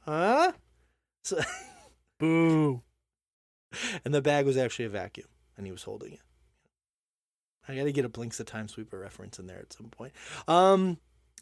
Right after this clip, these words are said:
Speaker 1: you know, and it was leaked, and then Microsoft decided to make it official. You know, <laughs> they, they put a ring on it. Bam! Then, and then they officially came out and announced all the information on the Xbox Series S and X, including the November tenth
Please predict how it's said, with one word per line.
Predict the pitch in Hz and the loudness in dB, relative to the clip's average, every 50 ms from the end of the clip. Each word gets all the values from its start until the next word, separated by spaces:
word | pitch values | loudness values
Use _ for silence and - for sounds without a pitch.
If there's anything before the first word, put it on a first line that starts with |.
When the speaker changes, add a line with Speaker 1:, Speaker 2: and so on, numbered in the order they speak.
| _ - - _ _ _ _ - | _ -20 -20 _ _ _ _ 0
Speaker 1:
you | 185 190 190 | 2 6 8
know, | 196 196 170 | 8 6 8
and | 175 185 190 190 202 | 6 6 6 8 8
it | 196 | 8
was | 196 160 165 | 8 6 6
leaked, | 190 247 311 302 - - | 6 6 6 4 4 2
and | 170 180 190 | 4 4 6
then | 208 202 190 | 6 6 8
Microsoft | 190 190 202 214 - - 220 214 208 | 6 6 6 2 2 4 4 2 2
decided | 214 196 - 233 220 214 208 | 0 -2 0 4 4 4 4
to | 202 196 | 4 2
make | 196 202 202 202 | 2 2 2 2
it | - 185 | 2 0
official. | - - - 214 208 - 170 135 117 123 131 | 0 4 4 4 4 4 0 -2 -2 -2 -2
You | 131 | 0
know, | 131 139 139 | 0 0 0
<laughs> | 143 | 0
they, | 151 - - - | 0 -4 -4 -2
they | 156 165 | -2 -2
put | 160 - 220 220 | 2 4 6 6
a | 214 | 6
ring | 196 214 233 233 208 | 6 6 6 6 6
on | 175 143 131 | 4 2 0
it. | 135 - _ | -2 -2 _
Bam! | 208 220 240 220 190 180 175 165 - - - - - - - - _ - | 6 6 6 8 6 4 4 2 -4 -12 -20 -20 -20 -20 -20 -10 _ 0
Then, | 156 160 165 | 0 2 2
and | 151 151 156 156 156 | 2 2 2 2 2
then | 156 156 | 2 4
they | 160 | 4
officially | 156 156 - 165 151 - 160 156 151 | 4 4 4 2 2 2 2 0 0
came | 147 - 160 147 143 | 0 -2 -2 0 0
out | 135 135 135 143 - | 0 0 -2 -2 -4
and | - 131 127 127 | -4 -4 -2 0
announced | 123 120 123 117 117 117 117 110 - - _ _ | 0 0 -2 -2 -2 -4 -6 -6 -8 -12 _ _
all | 170 185 202 208 202 | 6 8 8 8 8
the | 185 196 | 6 4
information | 185 151 139 156 151 147 143 - 156 | 2 2 2 2 2 2 2 0 -2
on | 143 135 | -2 -2
the | 131 | -2
Xbox | 123 131 - - - 131 123 123 - | -4 -4 -6 -4 -6 -6 -6 -6 -8
Series | - - 127 117 117 113 - - | -6 -6 -4 -4 -4 -6 -8 -8
S | 156 151 143 131 - 123 | -6 -6 -4 -4 -6 -6
and | 113 107 | -4 -4
X, | 113 113 - - | -4 -4 -6 -8
including | 113 107 - - 139 127 127 123 | -8 -8 -4 -2 -2 -2 -2 -2
the | 123 113 110 | -4 -2 -2
November | 107 107 107 107 110 110 107 110 | -2 -4 -4 -4 -4 -4 -4 -6
tenth | 107 - - 107 107 104 - | -8 -8 -10 -8 -10 -10 -12